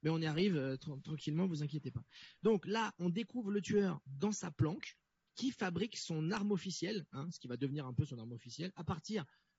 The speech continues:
c'est une ironie assez touchante quand même, de l'un des trophées d'un prix d'excellence qu'a eu la Toubib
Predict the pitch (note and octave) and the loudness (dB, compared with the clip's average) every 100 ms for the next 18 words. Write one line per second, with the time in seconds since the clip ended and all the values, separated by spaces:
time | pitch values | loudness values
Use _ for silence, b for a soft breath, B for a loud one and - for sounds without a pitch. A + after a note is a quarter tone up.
0 | _ - D#3 D#3 D#3+ D3+ E3 D#3+ D3 B2+ | _ -4 2 6 6 6 4 2 0 -2
1 | E3 A#3+ F#3+ G3 G#3 E3 F3+ A3+ G#3 G3 | -2 -4 -4 -2 2 4 6 4 2 2
2 | F#3 D#3+ F3 B3+ _ _ - C#3+ - A3 | 0 2 0 -2 _ _ -2 2 2 2
3 | F#3 - F3 G#3+ - E3+ F#3 D#3 G#3+ F#3+ | 0 0 0 0 2 2 2 0 0 2
4 | A#3 | 2